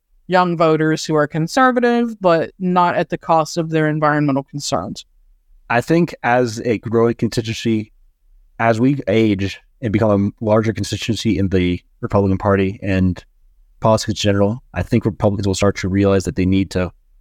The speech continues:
Speaker 2: win over some of the younger voters who are more concerned about the future than the eighty-year-olds they're currently catering to,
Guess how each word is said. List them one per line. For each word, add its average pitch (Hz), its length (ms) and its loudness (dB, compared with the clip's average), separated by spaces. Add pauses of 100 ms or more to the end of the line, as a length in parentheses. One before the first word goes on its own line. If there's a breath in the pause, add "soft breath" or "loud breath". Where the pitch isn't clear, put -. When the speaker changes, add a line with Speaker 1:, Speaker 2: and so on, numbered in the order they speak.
(180)
Speaker 2:
win 107 160 2
over 98 300 2
some - 140 -2
of 101 40 4
the 95 80 4
younger 95 320 2
voters 95 380 2
who 95 120 -4
are 92 100 2
more 101 240 2
concerned 95 460 0
about 87 180 0
the 85 80 -6
future 90 460 -2 (260)
than 95 160 0
the 92 260 2
eighty-year-olds 92 520 0
they're 87 160 0
currently 92 360 0 (180)
catering 87 320 0
to, - 280 -8